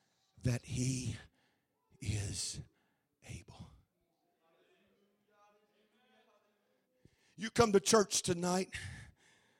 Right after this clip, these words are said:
with some things that you believe that God could do and some things that you're not sure would ever be done.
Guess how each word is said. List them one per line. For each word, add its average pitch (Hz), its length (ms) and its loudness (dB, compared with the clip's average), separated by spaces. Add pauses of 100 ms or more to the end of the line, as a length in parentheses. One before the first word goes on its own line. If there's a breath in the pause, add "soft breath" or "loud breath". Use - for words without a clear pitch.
(200 loud breath)
with 165 120 -8
some 175 240 -2
things 180 380 2
that 165 200 2
you 180 120 2
believe 170 500 4
that 147 200 -2
God 160 440 4
could 190 260 -2
do 170 280 -2 (1000 loud breath)
and 139 120 -6
some 147 220 -4
things 151 320 -8
that 143 80 -10
you're 151 160 -6
not 147 200 -6
sure 143 360 -2 (720 loud breath)
would 139 140 2
ever 135 220 2
be 123 180 2
done. 107 360 -6